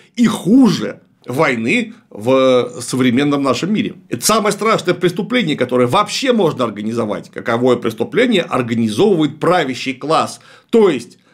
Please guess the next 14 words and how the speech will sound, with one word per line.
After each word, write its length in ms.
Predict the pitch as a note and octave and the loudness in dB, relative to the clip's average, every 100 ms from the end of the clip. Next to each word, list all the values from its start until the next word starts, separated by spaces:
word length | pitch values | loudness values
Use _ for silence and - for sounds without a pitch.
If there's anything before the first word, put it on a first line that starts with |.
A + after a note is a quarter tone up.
| _ | _
финансово-промышленная 1300 | - G#3 A3 F3+ D#3 C#3+ E3+ G3+ A3 - D3 C3+ C3+ | -2 2 2 0 -2 -2 0 2 2 0 0 0 0
олигархия 640 | C3 C3+ B2+ A#3+ A3 - | -2 -2 0 0 -2 -6
по 120 | A2+ | -8
всему 320 | - C#3+ G3+ | -6 -2 0
миру. 400 | D3+ G#2 G2+ G2+ - _ | 2 0 -2 -6 -10 _
По 140 | F3 E3 | 0 2
всему, 720 | - B2+ A2+ E3+ D#4 C4 - | 0 -2 2 4 4 0 -6
блин, 720 | A#2 A2+ E3 A#3+ C4+ C#3+ C#3+ | -8 -2 2 2 2 2 2
нашему 720 | D#3 A3+ - A#3 A3 A3 G#3 - | 2 2 0 -4 -2 -4 -4 -2
миру. 540 | C3 F3+ G3+ E3 D#3 | 2 4 6 6 4
Не 180 | C3 E3 | 2 2
виноватых-то 640 | F#3+ G#3 A#3 G#3 D#3+ D#3+ | 2 4 2 0 -2 -2
вообще 460 | E3+ F3+ - G#3 B2+ | -2 -2 -2 0 0
нету. 720 | C3 G3 E3 - G#2+ D#2+ | 0 2 0 -2 -8 -8